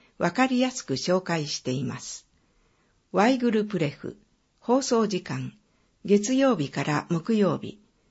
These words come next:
午前八時五十七分から八時五十八分。群馬情報トッピング、放送時間、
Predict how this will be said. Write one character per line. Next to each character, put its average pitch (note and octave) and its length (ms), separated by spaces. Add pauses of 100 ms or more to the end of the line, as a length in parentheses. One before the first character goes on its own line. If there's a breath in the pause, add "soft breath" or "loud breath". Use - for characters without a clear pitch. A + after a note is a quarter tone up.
(140)
午 A#3+ 240
前 D3+ 220
八 G3 340
時 F#3 180
五 E3+ 180
十 B3 240
七 G#3+ 280
分 E3 260
か D3 140
ら A#2+ 240 (100)
八 A3+ 320
時 E3+ 140
五 D#3 160
十 G#3+ 240
八 G3 180 (140)
分。 B2+ 260 (1120)
群 A#3+ 280
馬 D3 200
情 B3 280
報 B3 240
ト G#3+ 140
ッ G#3 120
ピ C3+ 140
ン C3+ 100
グ、 G#2 180 (440)
放 B3+ 200
送 A3 280
時 F#3+ 160
間、 C3+ 340